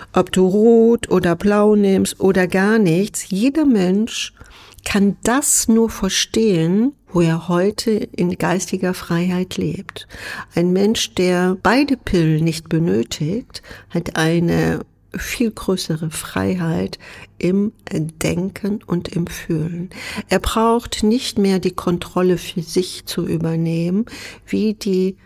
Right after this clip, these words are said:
andere Schattenseite. Ne, du meinst ja, es gibt diese andere Seite. Die gibt es auch tatsächlich. Die gibt es. Vieles, was erzählt wird dort draußen, stimmt.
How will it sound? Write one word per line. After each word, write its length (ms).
andere 360
Schattenseite. 1040
Ne, 240
du 100
meinst 460
ja, 200
es 260
gibt 260
diese 260
andere 380
Seite. 540
Die 380
gibt 280
es 180
auch 200
tatsächlich. 880
Die 120
gibt 320
es. 320
Vieles, 720
was 200
erzählt 580
wird 240
dort 180
draußen, 400
stimmt. 920